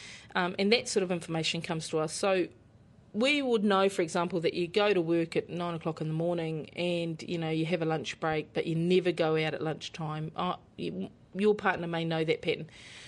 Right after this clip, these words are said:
Well, once I know that pattern and my team know that pattern, then if that pattern changes, like lunchtimes you're now seeing someone or, or perhaps you're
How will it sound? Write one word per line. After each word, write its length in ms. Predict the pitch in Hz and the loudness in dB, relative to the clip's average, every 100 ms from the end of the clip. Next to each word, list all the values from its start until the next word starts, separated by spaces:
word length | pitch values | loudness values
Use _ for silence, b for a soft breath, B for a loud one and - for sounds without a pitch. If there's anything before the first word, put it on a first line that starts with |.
| B B | B B
Well, 100 | 214 | 4
once 240 | 254 269 233 | 4 4 2
I 240 | 226 247 | 4 4
know 200 | 226 180 | 4 4
that 200 | 165 - | 4 2
pattern 240 | 170 170 | 0 0
and 100 | 185 | 0
my 160 | 175 185 | 2 2
team 400 | 185 214 226 220 | 0 2 2 4
know 180 | 202 165 | 2 2
that 220 | 160 - | 0 0
pattern, 380 | 165 - 165 180 | -4 -4 -2 0
then 180 | 214 214 | 2 2
if 100 | 214 | 2
that 200 | 277 - | 0 0
pattern 240 | 240 190 | -2 -2
changes, 580 | 180 214 208 143 185 - | -2 0 0 0 -2 -2
like 240 | 220 190 | -2 -2
lunchtimes 600 | 185 196 196 - 190 185 | 2 0 0 -2 -2 -2
you're 100 | 180 | -2
now 240 | 180 185 180 | 0 2 0
seeing 380 | 180 196 180 180 | 0 0 0 0
someone 560 | 180 175 175 175 175 | -2 -2 -2 -2 -4
or, 320 | - 170 165 160 B B B B B | 0 4 4 0 B B B B B
or 160 | 202 196 | 2 2
perhaps 480 | 190 175 185 - 214 | 2 2 2 2 4
you're 240 | 190 | 4